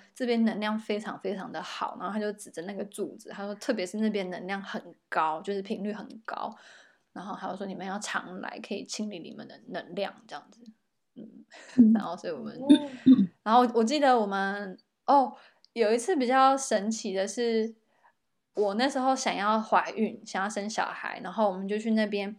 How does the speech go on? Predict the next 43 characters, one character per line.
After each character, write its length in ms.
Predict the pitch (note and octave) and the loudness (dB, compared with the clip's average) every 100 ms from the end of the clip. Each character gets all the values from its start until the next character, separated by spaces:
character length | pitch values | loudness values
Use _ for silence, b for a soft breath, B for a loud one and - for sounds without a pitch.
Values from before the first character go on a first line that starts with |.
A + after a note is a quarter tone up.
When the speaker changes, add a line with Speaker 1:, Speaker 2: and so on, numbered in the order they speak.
| _ | _
Speaker 1:
他 140 | D4+ | 0
主 220 | D4 G3+ | 2 -2
神 240 | F#3+ F#3+ G#3 | -2 -6 -4
是 500 | A#3 A#3 A3+ G#3+ G3 | -2 0 2 0 -2
那 120 | G#3 | -6
个 400 | F#3 D3+ A#2+ - - | -4 -4 -4 -6 2
战 220 | A3+ G3+ | 2 2
神 180 | G3 - | -6 -6
嘛， 180 | - - | -10 -10
然 120 | F#3+ | 0
后 160 | G#3+ A#3 | 4 4
主 200 | A3+ F#3 | 2 -6
神 220 | F#3+ G3 | -6 -4
的 200 | G3+ G#3 | 2 2
左 240 | G3+ F#3 D#3 | 2 -4 -2
边 260 | G3+ G3 | -4 -6
他 220 | G#3 G3 G3+ | -6 -6 -4
有 440 | G3 - - - _ | -2 -4 -6 -14 _
供 320 | A#3 G3+ G#3 | 2 2 0
那 160 | G3 D#3+ | -10 -10
个 300 | - C3+ D#3 | -10 -8 -6
Ganesha 640 | - F#3 G3 G#3+ A3 - - _ _ _ _ _ - - | -4 -4 -4 -4 -4 -4 -8 _ _ _ _ _ -20 -16
小 280 | - G3 - | -6 -6 -4
那 120 | G3 | -8
个 340 | F#3 E3+ - - | -4 -4 -4 -10
象 200 | - G#3+ | -6 -6
神， 300 | - - - B B B | -6 -12 -14 B B B
然 100 | - | 0
后 80 | A#3 | 2
我 60 | |
们 220 | A3+ G#3+ G#3+ | 4 0 0
就 120 | A#3 | -2
进 300 | A#3 C4 A#3 | 0 -2 -2
去， 200 | A3+ A#3+ | -4 -2
我 140 | F#3 | -2
就 200 | F3+ G#3+ | -2 -2
那 140 | A3 A3 | 0 -2
边 180 | G#3 G#3+ | -4 -6
求 260 | G3+ D#3 | -4 -4
说， 220 | F#3 G3+ | -2 -2
我 80 | F#3 | -2
希 160 | F#3+ G3+ | -4 -4
望， 340 | G#3 G#3 G3+ | -4 -4 -6